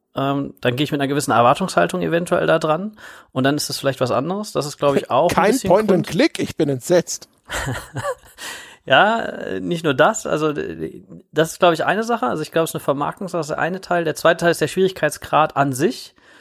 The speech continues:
Speaker 1: Da können wir aber gleich gern noch mal extra zu reden, weil das ist nämlich ein ganz spannender Punkt. Wir haben nämlich relativ viele Tests vorher gemacht und da ist
Speaker 2: Mhm.
Speaker 1: auch was tatsächlich schiefgegangen.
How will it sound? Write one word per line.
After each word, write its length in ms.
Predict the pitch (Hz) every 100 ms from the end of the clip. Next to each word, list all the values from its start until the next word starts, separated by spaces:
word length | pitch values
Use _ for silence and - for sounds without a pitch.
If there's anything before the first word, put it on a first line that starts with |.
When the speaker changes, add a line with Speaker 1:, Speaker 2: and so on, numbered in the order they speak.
| - - -
Speaker 1:
Da 140 | 135
können 260 | - - 190
wir 80 |
aber 140 | 165 156
gleich 260 | - 165
gern 160 | - 165
noch 100 | 156
mal 120 | 151
extra 400 | 143 - - 107
zu 160 | - 113
reden, 320 | 110 107 107
weil 100 | 113
das 160 | 127 -
ist 80 |
nämlich 200 | 151 143
ein 40 | 139
ganz 180 | 160 175
spannender 380 | - 151 147
Punkt. 300 | 143 190 208
Wir 80 | 147
haben 80 | 147
nämlich 240 | 147 135
relativ 340 | 135 147 - 139
viele 180 | 135 127
Tests 380 | 135 - - -
vorher 340 | - 101 98
gemacht 340 | - 104 -
und 160 | 117 117 _ _ - - _
da 140 | 120 123
ist 240 | 156 143
Speaker 2:
Mhm. 80 | 160
Speaker 1:
auch 180 | 175 -
was 240 | 147 -
tatsächlich 420 | 185 - 131 -
schiefgegangen. 520 | - 131 - - -